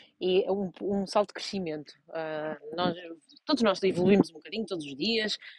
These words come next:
ah, mesmo quem, quem acha que não, e é disso mesmo que eu vou falar, estás a evoluir todos os dias, ah, mas de facto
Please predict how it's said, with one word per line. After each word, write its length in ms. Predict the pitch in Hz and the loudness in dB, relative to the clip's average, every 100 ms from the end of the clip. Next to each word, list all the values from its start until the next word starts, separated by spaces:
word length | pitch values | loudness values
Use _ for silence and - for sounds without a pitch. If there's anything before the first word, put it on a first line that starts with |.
| _ 196 | _ 6
ah, 340 | 196 180 180 | 8 8 4
mesmo 380 | 185 208 208 196 | 4 6 6 6
quem, 400 | 208 202 190 180 | 4 4 0 -4
quem 200 | 196 190 | 0 2
acha 300 | 190 - 190 | 2 2 0
que 80 | 185 | 0
não, 320 | 175 208 185 | 0 0 2
e 100 | 185 | 4
é 60 | |
disso 260 | 170 190 - | 4 0 -2
mesmo 220 | 185 170 | -4 -2
que 60 | 180 | -2
eu 40 | |
vou 60 | 180 | -2
falar, 380 | - 165 185 185 - _ | 0 2 4 2 -6 _
estás 280 | - 196 202 | -10 -4 -2
a 40 | 185 | -4
evoluir 280 | 165 175 165 | -6 -10 -10
todos 180 | 156 | -10
os 100 | 143 143 | -10 -4
dias, 400 | 196 196 196 - - _ _ 175 | -2 -2 -4 -12 -20 _ _ 0
ah, 440 | 175 170 170 170 | 4 6 4 4
mas 200 | 190 196 | 4 2
de 100 | 160 | 4
facto 220 | - 165 | 0 0